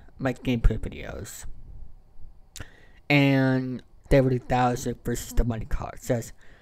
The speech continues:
all I am going to be working on during my break.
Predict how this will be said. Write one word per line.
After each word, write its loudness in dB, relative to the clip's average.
all 6
I 2
am -2
going -4
to -14
be -8
working -10
on -10
during -10
my -8
break. -10